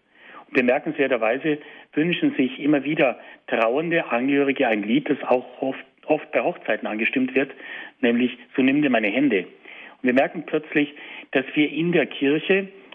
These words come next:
in der gottesdienstlichen Feier wirklich das ganze Leben zur Sprache bringen, begehen und auch feiern.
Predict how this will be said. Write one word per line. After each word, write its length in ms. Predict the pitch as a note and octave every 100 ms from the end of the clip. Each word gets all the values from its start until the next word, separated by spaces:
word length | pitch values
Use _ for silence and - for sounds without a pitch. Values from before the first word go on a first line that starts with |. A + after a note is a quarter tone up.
| _
in 200 | D#3 E3
der 140 | D#3+ C#3+
gottesdienstlichen 1080 | - C#3 D#3+ D3 - D3+ D3+ - B2+ A2+ G2
Feier 320 | - A2+ B2+ B2
wirklich 420 | C#3 D3+ F#3 F3+ - - - -
das 120 | - B2+ -
ganze 400 | A#2+ D#3 D#3 C#3
Leben 580 | A2+ A2 B2+ A#2 - -
zur 100 | A2
Sprache 440 | - - G#2 G#2+
bringen, 500 | G2+ G#2+ B2 C3+ C3 - - -
begehen 580 | B2 G#2 A#2 A2+ C3 C3+ - _ _ -
und 260 | C#3 B2+
auch 280 | B2 A#2 A2 - -
feiern. 360 | A2 A#2 F#2+